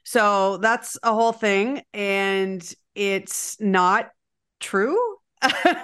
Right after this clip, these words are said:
You, if you want plants in the bedroom, go for it. And the reason is, is they say that at night, plants give off C O two and, you know, they, 'cause they're,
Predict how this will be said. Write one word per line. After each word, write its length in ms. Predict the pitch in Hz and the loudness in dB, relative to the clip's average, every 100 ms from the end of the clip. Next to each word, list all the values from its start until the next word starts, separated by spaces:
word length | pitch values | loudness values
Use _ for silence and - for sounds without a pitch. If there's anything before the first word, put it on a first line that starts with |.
| 320 294 294 | 0 0 -2
You, 320 | 254 233 262 | 0 0 -2
if 180 | 226 185 | -2 -4
you 200 | 240 285 | -4 -2
want 220 | 277 269 | -2 -2
plants 340 | - 233 220 | -2 -2 -2
in 100 | 226 | -4
the 60 | 208 | -2
bedroom, 440 | 185 196 247 233 | -2 -2 -4 -6
go 200 | 180 170 | -4 -4
for 240 | 185 294 392 | -2 0 0
it. 180 | 427 - - - - - _ _ | -2 -6 -14 -20 -20 -20 _ _
And 160 | 220 226 | 0 0
the 80 | 226 | 0
reason 340 | 254 262 233 | 0 0 0
is, 180 | 233 208 | 0 0
is 180 | 202 - _ | -6 -10 _
they 240 | 202 185 180 | -2 0 -2
say 480 | - - 196 180 | -4 -2 2 2
that 280 | 170 170 165 | 2 2 0
at 200 | 185 180 | -4 -6
night, 480 | 202 240 214 202 - _ | 0 2 2 0 -6 _
plants 680 | - 202 190 185 185 - - _ _ _ 180 | -4 0 2 0 -4 -12 -16 _ _ _ -6
give 260 | 196 185 | -2 0
off 360 | 180 180 180 170 | 2 2 0 -4
C 300 | - 185 165 | -8 -2 0
O 100 | 156 | 0
two 800 | 160 - 330 294 269 262 240 202 | -4 -4 -2 0 2 2 2 0
and, 280 | 165 160 156 | 0 -2 -4
you 120 | 175 | -2
know, 240 | 165 156 151 | -2 -2 -4
they, 140 | 156 | -6
'cause 220 | 156 165 | -6 -6
they're, 360 | 156 147 143 | -2 -2 -4